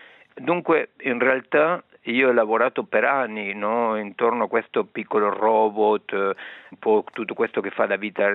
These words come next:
artificiale, ma come parallelamente io lavoro in, in neurofisiologia, no, soprattutto neurofisiologia della percezione, un giorno me lo sono detto, "Bene, noi siamo affascinati da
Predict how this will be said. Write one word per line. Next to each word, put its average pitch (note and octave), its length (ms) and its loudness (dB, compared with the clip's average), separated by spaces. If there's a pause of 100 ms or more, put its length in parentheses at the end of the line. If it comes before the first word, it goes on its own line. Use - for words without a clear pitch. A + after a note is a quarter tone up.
(240)
artificiale, G#2+ 800 -2
ma C3 160 0
come C3+ 260 -4
parallelamente B2 800 -2
io G#2 200 0
lavoro G#2 440 0
in, F#2+ 280 -12 (200)
in G#2 140 -10
neurofisiologia, G#2+ 1160 -2 (220)
no, A2 300 -2
soprattutto A2 420 -6
neurofisiologia G#2 800 -4
della G2+ 160 -2
percezione, G#2+ 720 -4 (640)
un C3 100 -4
giorno E3 240 2
me A2+ 120 -2
lo G#2+ 200 -2
sono A2 220 0
detto, G#2+ 400 0
"Bene, G#2+ 300 0 (440)
noi C3 300 2
siamo A2 240 -2
affascinati G#2 760 -2
da F#2+ 240 -4